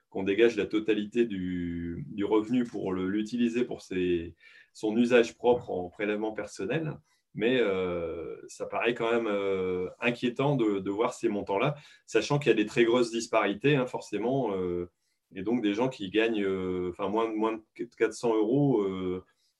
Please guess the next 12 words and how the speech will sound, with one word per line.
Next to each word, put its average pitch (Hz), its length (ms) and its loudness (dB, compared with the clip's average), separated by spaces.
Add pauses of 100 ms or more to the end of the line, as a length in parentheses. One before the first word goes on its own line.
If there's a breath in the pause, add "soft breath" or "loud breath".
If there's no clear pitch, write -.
(140)
euh, 92 200 -8
je 90 80 -12
crois - 140 -12
que - 60 -16
c'était, 104 440 -6
c'était 98 240 -12
une 104 140 -4
quantité 107 400 -8
quand 110 120 -4
même 110 140 -2
assez 104 220 -6
impressionnante. 107 640 -6